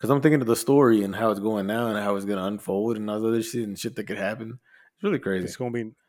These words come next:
Speaker 2: it's gonna be, it's a night, it's, it, again, it's, so, like, I love The Witcher on Netflix.
Speaker 1: Oh, yeah.
Speaker 2: It's just because I like the, I like the, the video game and all that stuff. I like the way they did it. I love Jim Caviezel. But to me, personally,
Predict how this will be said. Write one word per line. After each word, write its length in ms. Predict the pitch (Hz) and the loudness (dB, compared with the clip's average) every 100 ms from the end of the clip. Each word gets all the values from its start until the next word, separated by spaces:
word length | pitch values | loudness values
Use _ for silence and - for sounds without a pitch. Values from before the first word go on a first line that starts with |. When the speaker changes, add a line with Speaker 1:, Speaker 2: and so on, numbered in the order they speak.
| _ | _
Speaker 2:
it's 100 | - | -8
gonna 140 | 143 | -6
be, 80 | 143 | -4
it's 180 | 131 143 | -6 -6
a 40 | |
night, 200 | 135 131 | -6 -6
it's, 300 | 123 - - - | -8 -12 -16 -18
it, 160 | 113 - _ _ _ 139 | -18 -20 _ _ _ -4
again, 280 | 127 123 | -2 0
it's, 220 | 123 127 - - - - | -2 -6 -12 -20 -20 -4
so, 200 | 156 143 | 0 2
like, 200 | 135 131 | 2 0
I 100 | 143 | 0
love 220 | 143 123 | 0 0
The 80 | 123 | 0
Witcher 460 | 127 - 135 139 - | 0 -2 -8 -8 -12
on 200 | 123 117 | -10 -8
Netflix. 600 | 117 117 131 135 - - _ - | -8 -8 -8 -8 -12 -20 _ -10
Speaker 1:
Oh, 60 | 80 | -8
yeah. 100 | - | -6
Speaker 2:
It's 120 | - | -10
just 120 | 117 | -12
because 280 | 113 113 107 | -10 -8 -6
I 140 | 113 | -4
like 200 | 110 107 | -4 -6
the, 100 | 104 95 131 | -8 -16 -14
I 60 | |
like 220 | 107 104 - | -12 -12 -12
the, 220 | 95 98 | -18 -18
the 300 | 98 98 92 95 | -16 -16 -18 -2
video 180 | 147 151 | 0 2
game 240 | 139 139 | 0 -2
and 60 | 131 | -4
all 60 | |
that 60 | 127 | -6
stuff. 200 | - 117 | -6 -6
I 40 | |
like 200 | 113 113 | -6 -8
the 60 | 113 | -6
way 140 | 107 | -6
they 100 | 101 | -8
did 340 | 98 131 139 143 | -2 0 2 0
it. 60 | - - _ _ | -6 -20 _ _
I 40 | 110 | -6
love 200 | 113 107 | -4 -4
Jim 160 | 101 | -8
Caviezel. 400 | 104 131 135 139 - - - _ | -6 -4 -2 -2 -4 -18 -20 _
But 120 | 123 | -8
to 100 | - | -4
me, 320 | 131 156 156 160 _ _ _ | -2 -2 -2 -6 _ _ _
personally, 720 | - 123 - 175 180 175 180 | -4 -2 -2 0 2 2 0